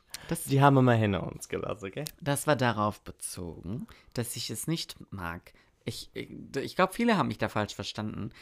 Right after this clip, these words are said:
Speaker 1: dass es nicht
Speaker 2: <laughs>
Speaker 1: darum geht, dass ich nicht gerne <laughs> weniger bezahle, weil das ist definitiv, äh, der Fall.
Speaker 2: Mhm.
Speaker 1: Ähm,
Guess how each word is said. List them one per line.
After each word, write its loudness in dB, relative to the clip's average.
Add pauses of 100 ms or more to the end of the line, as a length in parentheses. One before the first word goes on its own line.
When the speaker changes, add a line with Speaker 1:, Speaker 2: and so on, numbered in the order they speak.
(100)
Speaker 1:
dass 0
es -4
nicht 2
Speaker 2:
<laughs> 0
Speaker 1:
darum 0
geht, -4 (220)
dass -6
ich -10 (140)
nicht -4 (240)
gerne -4
<laughs> -6
weniger -2
bezahle, -4
weil -8
das -8
ist -16
definitiv, -8
äh, -8 (220)
der -6
Fall. -6 (120)
Speaker 2:
Mhm. -16 (500)
Speaker 1:
Ähm, -6